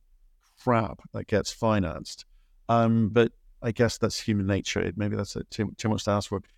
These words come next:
But it's been quite nice, actually. You know, it's given me a little bit more faith in sort of the, the bro-, broader, um,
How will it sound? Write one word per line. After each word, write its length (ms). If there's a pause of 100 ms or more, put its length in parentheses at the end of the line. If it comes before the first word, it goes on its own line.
(120)
But 100
it's 120
been 280 (100)
quite 220
nice, 340
actually. 460
You 100
know, 120
it's 160
given 160
me 40
a 40
little 140
bit 120
more 160
faith 340
in 120
sort 220
of 140
the, 160 (400)
the 100 (160)
bro-, 340
broader, 840 (160)
um, 540